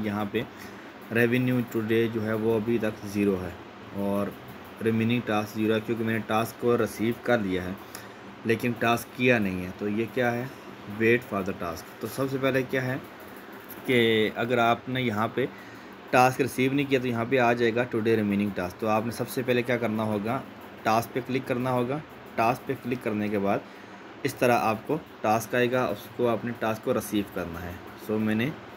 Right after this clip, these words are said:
already receive किया तो यहाँ पे आ गया कि already receive हो गया। उसके बाद आप दूसरा टास्क receive करेंगे।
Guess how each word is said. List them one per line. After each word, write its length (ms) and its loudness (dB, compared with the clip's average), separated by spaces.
already 360 4
receive 360 0
किया 120 4
तो 60 0
यहाँ 180 0
पे 120 2
आ 140 2
गया 180 0
कि 100 -4
already 360 2
receive 340 2
हो 140 2
गया। 160 0
उसके 260 -2
बाद 260 0
आप 320 0
दूसरा 340 0
टास्क 240 0
receive 340 0
करेंगे। 340 2